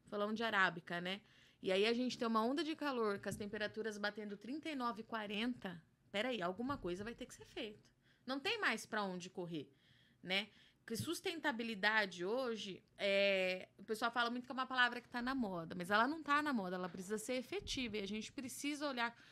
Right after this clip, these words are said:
pra isso com muita atenção e muito cuidado,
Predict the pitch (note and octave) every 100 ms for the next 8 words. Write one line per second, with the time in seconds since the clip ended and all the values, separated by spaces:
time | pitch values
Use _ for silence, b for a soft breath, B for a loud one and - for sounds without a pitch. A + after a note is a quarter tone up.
0 | B B - A3 A#3+ - - C4+ A#3+ B3+
1 | D#4 D#4 C4+ A#3 - A3+ A3+ A3 D4+ -
2 | B3+ G3 F#3 F#3 G#3